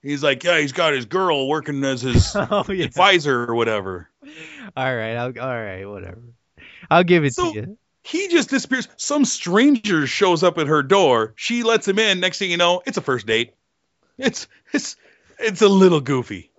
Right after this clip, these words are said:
Speaker 1: I
Speaker 2: Just
Speaker 1: mean, it is Charlie Sheen, so I might even let him in, but, you know.
Speaker 2: Right. I mean, Charlie Sheen is a very sane person that you can trust with your whole heart and soul.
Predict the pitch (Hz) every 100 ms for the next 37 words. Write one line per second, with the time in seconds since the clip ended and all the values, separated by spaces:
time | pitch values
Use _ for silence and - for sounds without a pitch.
0 | _ _ _ _ - 202 185 175 165 185
1 | 151 123 - 156 117 104 131 196 196 117
2 | 101 95 92 90 95 95 104 - 202 87
3 | 85 208 240 151 113 - _ - 151 165
4 | - 220 208 196 - 226 208 190 160 -
5 | 165 143 202 233 226 214 202 180 - 214
6 | 196 190 180 208 196 - 165 135 131 131
7 | _ _ - 160 175 - 170 - 196 185
8 | - 165 - 160 180 170 139 175 160 143
9 | - 196 113 90